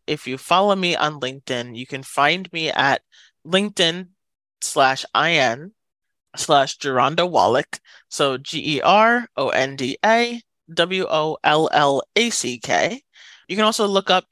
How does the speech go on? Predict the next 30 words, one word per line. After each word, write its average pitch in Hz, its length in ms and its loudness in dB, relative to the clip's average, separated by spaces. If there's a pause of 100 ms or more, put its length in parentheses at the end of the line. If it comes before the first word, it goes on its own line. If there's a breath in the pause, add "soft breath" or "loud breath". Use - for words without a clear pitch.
Geronda 151 400 0
Wallach 139 380 0
Spiller, 233 520 2 (220)
<laughs> 180 240 0
which 151 320 2 (320 loud breath)
I'm 147 160 4
sure 147 160 -2
you'll 139 220 0
see 175 240 -2
that 160 200 2
in 147 120 0
the 139 80 -2
notes 156 280 0
here, 220 300 2 (500 loud breath)
on 165 180 4
LinkedIn. 170 680 0
And, 170 320 -2 (180)
and 165 220 -4
through 180 160 -4
there, 220 280 2
I 170 140 2
do 175 320 -6
a, 147 460 0 (100)
a 147 60 0
LinkedIn 170 340 -4
Live 151 320 0
series 135 560 -4
every 147 220 -2
other 170 180 -4
week 151 320 -8